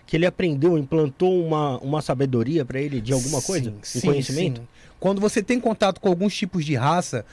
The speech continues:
Speaker 2: muitas linhas esotéricas chamam de registros acásticos.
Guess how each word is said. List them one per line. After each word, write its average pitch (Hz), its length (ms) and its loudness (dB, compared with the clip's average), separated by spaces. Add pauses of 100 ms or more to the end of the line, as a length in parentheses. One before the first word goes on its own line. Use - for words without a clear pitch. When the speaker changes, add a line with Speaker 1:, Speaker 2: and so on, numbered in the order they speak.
(280)
Speaker 2:
muitas 190 540 0
linhas 156 640 0
esotéricas 160 760 0
chamam 185 400 -2
de 175 120 -2
registros 190 640 -2
acásticos. 135 680 -2